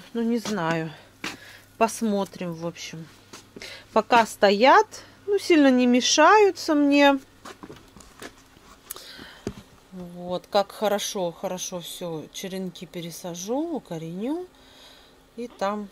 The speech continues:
я думаю, достаточно будет. С каждого растения я взяла, так, по пятьдесят где-то примерно черенков. Для моего магазинчика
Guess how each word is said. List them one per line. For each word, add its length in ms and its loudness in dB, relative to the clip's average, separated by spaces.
я 180 -8
думаю, 340 -10
достаточно 640 -8
будет. 360 -16
С 280 -14
каждого 440 -6
растения 720 -12
я 40 -10
взяла, 640 -6
так, 160 -14
по 80 -14
пятьдесят 580 -10
где-то 280 -16
примерно 500 -12
черенков. 640 -8
Для 180 -4
моего 540 -4
магазинчика 880 -4